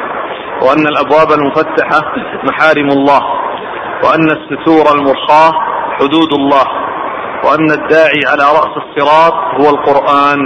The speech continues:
وأن الداعي من فوقه هو واعظ الله في قلب كل مؤمن. قال الطيبي: "قوله هو واعظ الله في قلب كل مؤمن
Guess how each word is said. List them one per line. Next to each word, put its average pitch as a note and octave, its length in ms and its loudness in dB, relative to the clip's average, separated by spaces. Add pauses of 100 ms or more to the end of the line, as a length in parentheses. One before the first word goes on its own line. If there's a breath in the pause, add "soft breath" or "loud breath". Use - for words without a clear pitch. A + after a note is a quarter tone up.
(1040)
وأن D3+ 220 0
الداعي D3 560 0
من C#3+ 220 -4
فوقه D#3 360 2 (2500)
هو D#3 80 4 (160)
واعظ D3+ 380 2
الله D#3 220 2
في D3 240 -2 (120)
قلب D#3+ 160 -2 (180)
كل D3+ 260 0
مؤمن. D#3 380 0 (800)
قال D#3 180 2
الطيبي: C#3+ 640 -2 (560)
"قوله D#3+ 340 4 (200)
هو D#3 240 6
واعظ D3+ 340 2
الله D#3 220 2 (160)
في C#3+ 80 -2
قلب D#3+ 240 -2 (180)
كل D3 200 0
مؤمن E3 380 0